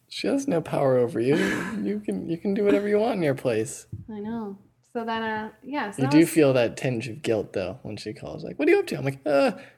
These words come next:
Speaker 2: <laughs>
Speaker 1: uh,
Speaker 2: Not sleeping, no.
Speaker 1: running errands. I'm about to run errands. You got me."
Speaker 2: <laughs> Um, so yeah, so when it comes to New Year's, I'm just, like, boozing and then kissing a stranger, and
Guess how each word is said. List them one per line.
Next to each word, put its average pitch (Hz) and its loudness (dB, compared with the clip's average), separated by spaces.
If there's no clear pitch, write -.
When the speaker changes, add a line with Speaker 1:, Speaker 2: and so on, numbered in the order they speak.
Speaker 2:
<laughs> - -20
Speaker 1:
uh, 359 8
Speaker 2:
Not 381 8
sleeping, 392 8
no. 254 4
Speaker 1:
running 226 4
errands. 240 0
I'm 240 -2
about 233 2
to 262 0
run 233 2
errands. 226 0
You 220 -6
got 220 2
me." 208 -2
Speaker 2:
<laughs> 311 4
Um, 202 -6
so - -6
yeah, 311 8
so 254 8
when 262 8
it 269 6
comes 302 6
to 277 2
New 226 6
Year's, 185 4
I'm 196 4
just, 196 0
like, 175 2
boozing 269 4
and 220 4
then 208 2
kissing 214 -2
a 208 0
stranger, 190 0
and 156 -4